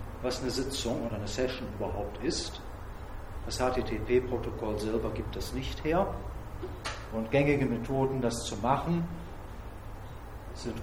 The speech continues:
Cookies, das verwendet P H P. Aber es gibt auch Leute, die das an der U R L erkennen,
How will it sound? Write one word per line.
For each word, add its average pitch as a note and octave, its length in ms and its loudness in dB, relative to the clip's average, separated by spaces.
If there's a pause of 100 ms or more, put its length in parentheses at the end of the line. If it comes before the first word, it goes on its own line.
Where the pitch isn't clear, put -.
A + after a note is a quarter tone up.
Cookies, E3+ 440 4
das B2 180 -2
verwendet A2+ 500 -2
P G#2+ 180 -2
H G2 100 -2 (140)
P. D3+ 260 4 (1000)
Aber B2 100 0
es - 140 0
gibt C#3+ 200 -2
auch B2 160 0
Leute, B2+ 340 2
die A#2 120 0
das A#2+ 180 2
an A2+ 120 -2
der A2 80 -2
U A2+ 240 -2
R G#2 100 -2
L C3 200 2
erkennen, D#3 560 0